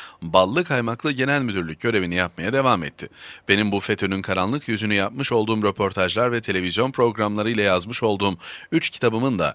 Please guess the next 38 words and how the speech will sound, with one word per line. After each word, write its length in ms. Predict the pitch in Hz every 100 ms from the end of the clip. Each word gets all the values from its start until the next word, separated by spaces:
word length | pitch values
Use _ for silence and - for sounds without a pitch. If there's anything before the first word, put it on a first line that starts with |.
| - 107
engellendiğini 720 | 104 104 101 101 95 98 92
bildiği 280 | 85 80 85
halde, 420 | 71 62 87 117 - - -
ortada 400 | 127 135 165 180
bir 40 |
şey 200 | 208 170
yokmuş 400 | 156 151 127 110
gibi 220 | - 113 110
Zaman 300 | 101 131 160
Gazetesi'nde 640 | 156 143 135 131 131 131
iki 200 | 110 127
bin 100 | 127
iki, 180 | 123 143
iki 200 | 120 113
bin 80 |
üç 200 | 143 160
yıllarında 520 | 135 110 110 104 107 110 - - -
genel 300 | 101 139 180
koordinatör 560 | 151 131 123 123 123
olarak 400 | 156 127 143 151 _
ismimin 480 | 107 - 113 123 139 -
iki 220 | - -
yıl 180 | 156 123
yazılmasının 760 | 110 107 117 107 107 110 117
devam 300 | 101 117 151
etmesine 440 | 139 123 113 110 104
sessiz 380 | 98 85 - -
kalması, 540 | 76 62 62 - 131 - - - 135
Hüseyin 340 | 131 165 165
Gülerce'yi 520 | 151 156 151 147 147
hiçbir 240 | 143 - 175
şekilde 380 | 147 - 117
mazur 560 | 107 90 101 104 98 87
kılamaz, 460 | 107 120 143 165 - - - 117
görmedim 580 | 123 165 139 104 90
ve 120 | 85 78
duymadım 440 | 110 76 95 117
diyemez. 460 | 80 - - -